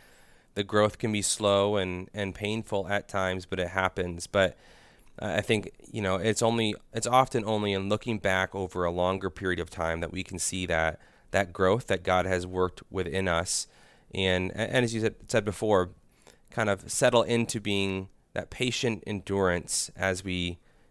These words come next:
continue to walk forward. Uh, maybe as a last question, David, I wonder if you could speak to the person who is listening to us today and does, does feel a sense of discouragement, a sense of maybe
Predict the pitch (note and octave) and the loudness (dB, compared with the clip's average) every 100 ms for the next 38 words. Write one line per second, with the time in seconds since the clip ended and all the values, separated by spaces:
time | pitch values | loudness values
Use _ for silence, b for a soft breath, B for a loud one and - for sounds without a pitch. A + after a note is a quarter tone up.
0 | _ - G2 G2+ F#2+ F2+ E2 F2 E2+ - | _ -4 0 0 0 0 4 4 4 -2
1 | - - F2+ F2+ E2+ E2+ - b b b | -10 -2 0 0 -2 -4 -12 b b b
2 | B2 - F#3 G3+ E3 C3 B2+ - C3+ B2 | -4 -2 0 0 0 4 4 4 2 0
3 | - G#2+ F#2 - - G2 F#2+ G2+ A#2 D#3 | 0 -4 -6 -8 -2 0 0 2 2 0
4 | D#3 D#3 D#3 - C3 - A2+ - G2+ - | -4 -4 -4 -4 -6 -6 -6 -2 -2 -2
5 | F2+ F2 - - B2 C#3 B2+ G2 - G2+ | -6 -8 -16 -8 -2 0 2 0 2 0
6 | F#2 F2+ - - E2+ F2+ - F#2 E2+ E2+ | -2 -4 -6 -6 -2 -2 -2 -4 -2 0
7 | G2+ G#2 G#2 G#2 G#2+ - - b b b | 0 0 2 2 2 -2 -10 b b b
8 | b - A#2+ - - A#2 G#2 G2+ - _ | b 2 4 4 0 4 6 4 0 _
9 | _ _ _ - A2 A#2+ A2 G#2+ G2+ - | _ _ _ -6 0 0 0 -2 -2 -2
10 | G2+ F#2+ F2+ - D#2+ - F#2 - G2+ - | 0 -2 -2 -4 -6 -6 -6 -4 -2 -4
11 | - G2 G2 F#2 F2+ - _ b - G#2 | -2 0 0 0 -4 -14 _ b -6 -2
12 | B2+ E3 G#2 | 0 -2 -4